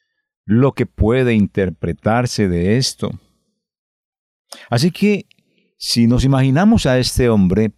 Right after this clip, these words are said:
precisamente allá en los cielos, o sencillamente en esa, en ese viaje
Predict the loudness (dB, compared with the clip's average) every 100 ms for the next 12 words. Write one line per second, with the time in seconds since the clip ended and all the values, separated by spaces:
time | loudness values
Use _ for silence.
0 | _ -2 0 0 0 0 -2 -2 -6 -6
1 | -4 -2 0 2 2 2 2 2 0 -2
2 | 0 0 -4 -6 _ _ _ _ _ _
3 | _ _ _ -6 -2 0 -2 -6 -4 -2
4 | 0 0 0 2 0 0 -2 0 0 2
5 | 2 2 0 0 -2 -4 -12 _ _ _
6 | _ _ _ _ _ _ -6 0 0 2
7 | 0 2 2 0 0 -2 0 0